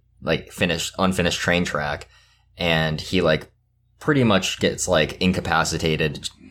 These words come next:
stopping this train from, uh, filled with people from going off the edge of, of, uh, the track.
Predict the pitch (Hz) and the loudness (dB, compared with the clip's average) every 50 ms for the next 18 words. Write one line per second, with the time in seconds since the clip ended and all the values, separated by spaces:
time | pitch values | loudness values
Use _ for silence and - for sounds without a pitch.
0 | - - - - - 85 80 78 - 80 78 78 - - - - 82 78 78 78 | -12 -6 -4 -2 0 2 0 2 0 0 0 0 -2 -2 0 0 0 0 0 -2
1 | 76 - - 76 73 73 76 69 60 71 76 71 71 71 71 - - - - - | -2 -2 -2 -2 -2 -2 -4 -4 -4 -4 -4 -4 -4 -6 -8 -10 -14 -16 -8 -2
2 | - 104 95 90 82 - - - 87 78 78 76 73 - 82 80 78 78 80 78 | 0 0 0 0 -2 -4 -2 0 0 0 0 -2 -4 -4 -2 0 2 2 2 2
3 | 78 76 76 - - - _ _ _ - - - 92 82 71 76 76 71 78 76 | 0 -2 -4 -4 -8 -12 _ _ _ -18 -10 -4 0 0 2 2 0 0 -2 -4
4 | 71 - - _ _ _ _ - 82 80 78 - - - - - - - - 76 | -6 -8 -12 _ _ _ _ -2 -2 -2 -2 -2 -6 -18 -20 -20 -16 -10 -6 -4
5 | 73 69 69 69 69 67 - _ _ _ _ _ _ _ _ _ _ _ _ _ | -2 -2 -2 -4 -6 -8 -10 _ _ _ _ _ _ _ _ _ _ _ _ _
6 | - - 80 - - 85 78 73 69 - - | -10 -8 -6 -2 0 0 2 0 0 -4 -8